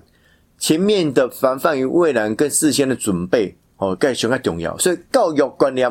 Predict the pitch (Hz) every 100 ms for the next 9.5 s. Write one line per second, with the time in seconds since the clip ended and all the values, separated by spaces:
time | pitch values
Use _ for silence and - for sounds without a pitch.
0 | 110 107 104 101 90 85 - _ - -
1 | - 214 247 214 165 - - 160 151 156
2 | 180 170 120 - 175 127 107 107 101 -
3 | 139 147 151 147 143 139 139 131 117 123
4 | 123 113 117 117 101 87 92 - - -
5 | - - 196 185 196 196 190 196 185 185
6 | 123 107 120 160 127 117 107 110 _ _
7 | _ 127 120 120 214 160 123 117 147 135
8 | 123 127 139 135 143 104 90 - 110 107
9 | 104 95 90 90 90